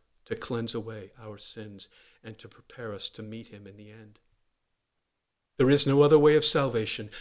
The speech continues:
The angels long to learn more of him, and that should be and it is the desire of every true Christian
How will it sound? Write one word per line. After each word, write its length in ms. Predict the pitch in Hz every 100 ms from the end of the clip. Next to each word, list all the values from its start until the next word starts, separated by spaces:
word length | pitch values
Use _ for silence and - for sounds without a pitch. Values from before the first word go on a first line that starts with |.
| -
The 200 | 143 -
angels 680 | 170 214 226 - 165 135
long 540 | 123 147 139 131 113 110 - _ _ _ _ _ _ _ _
to 80 | -
learn 400 | 120 131 123 113
more 220 | 107 107
of 80 | 104
him, 280 | - 104 98 _ _ _ _ _ _ _ _ _ _ _ _
and 200 | 113 110
that 200 | 123 131
should 280 | - 135 123
be 360 | 131 117 98 _ _ _ _ -
and 160 | 127
it 120 | 135 135
is 480 | 143 117 95 - - _ -
the 80 | 127
desire 680 | 117 104 127 131 113 104 -
of 140 | 113
every 460 | 120 151 156 170 - -
true 460 | - 151 156 160 160
Christian 560 | - 120 - - 104